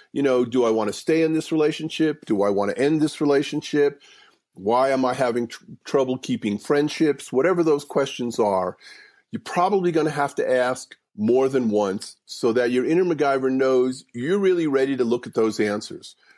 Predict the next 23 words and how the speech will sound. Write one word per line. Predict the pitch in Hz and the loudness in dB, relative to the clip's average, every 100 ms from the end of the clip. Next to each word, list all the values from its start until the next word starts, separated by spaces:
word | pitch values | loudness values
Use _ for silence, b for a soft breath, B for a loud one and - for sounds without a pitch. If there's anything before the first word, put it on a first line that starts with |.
| _ | _
because, | 104 - 123 113 113 113 - 107 | -10 0 2 4 2 -2 -6 -2
as | 120 131 | 0 0
I | 131 | 0
said, | - 143 120 104 | 0 2 2 0
one | 107 135 | 0 2
of | 143 | 0
its | 139 120 | -2 -6
main | 113 131 156 156 | -2 2 2 0
jobs | 131 123 120 120 123 117 | 0 2 2 0 -2 -10
is | - | -10
to | - | -12
sort | - 127 120 | -2 0 0
of | - | -2
keep | 147 135 | -8 -4
painful | 147 143 139 127 | 0 0 0 -4
stuff | - 127 123 - - b b - | 0 0 0 -2 -12 b b 0
away | 117 123 127 | 2 4 2
from | 120 104 | 0 2
you | 101 98 95 _ - | 2 0 -2 _ -6
on | 107 | -2
a | 107 | 0
daily | 110 107 107 101 | 2 2 2 0
basis. | 95 92 - 82 - | 0 0 -4 -14 -16